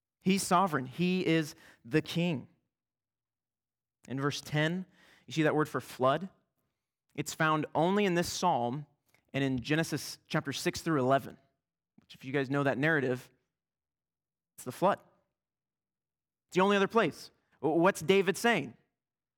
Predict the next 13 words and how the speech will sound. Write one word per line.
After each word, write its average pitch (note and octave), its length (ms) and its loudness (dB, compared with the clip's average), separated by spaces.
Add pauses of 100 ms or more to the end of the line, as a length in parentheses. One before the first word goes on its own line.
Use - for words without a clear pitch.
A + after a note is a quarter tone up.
(540)
Well, F3 220 4
the E3 120 0
king G3+ 240 2
who F#3+ 80 4
sits G3+ 220 0
enthroned F3+ 460 2
now F#3+ 520 2 (560)
has C#3+ 160 -2
sat - 200 2
enthroned D#3+ 580 0 (260)
over B2+ 220 0
it A#2+ 60 -6
all. - 380 -2